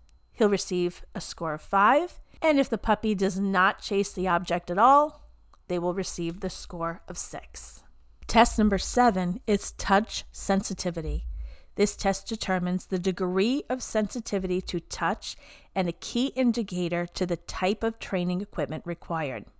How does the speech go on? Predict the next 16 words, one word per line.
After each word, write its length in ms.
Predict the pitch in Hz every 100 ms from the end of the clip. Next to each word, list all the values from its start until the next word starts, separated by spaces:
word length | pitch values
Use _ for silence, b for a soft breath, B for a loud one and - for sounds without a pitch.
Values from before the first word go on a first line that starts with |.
| _ -
So 400 | - 196 196 190
you 160 | 202 214
want 200 | 247 349
to 80 |
take 260 | 349 269 -
the 80 | 233
puppy's 460 | - 214 208 208
foot 160 | - 185
in 120 | 185
your 120 | 208
hand 480 | 240 - 165 160 170 -
and 160 | 196
you 160 | 202 220
want 460 | 214 247 302 349 -
to 220 | 240 220
press 580 | - - 196 175 -